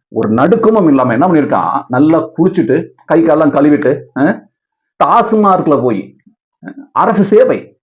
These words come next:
அரசு சேவை மையம் அது, டாஸ்மார்க்ல போய் நல்லா குடிச்சிட்டு பொறுமையா, ரொம்ப பொறுமையா காவல் நிலையத்துக்கு போய்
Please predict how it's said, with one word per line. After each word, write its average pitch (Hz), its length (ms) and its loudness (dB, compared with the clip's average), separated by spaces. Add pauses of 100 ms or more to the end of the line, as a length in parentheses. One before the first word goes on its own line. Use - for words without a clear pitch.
அரசு 170 320 -4
சேவை 208 340 0
மையம் 101 220 -2
அது, - 240 -16 (480)
டாஸ்மார்க்ல 175 580 2
போய் 135 400 0 (160)
நல்லா 180 360 0
குடிச்சிட்டு - 580 -2 (520)
பொறுமையா, 233 680 0 (280)
ரொம்ப 160 480 0
பொறுமையா 175 420 0
காவல் 156 260 2
நிலையத்துக்கு 143 340 0
போய் 120 340 -4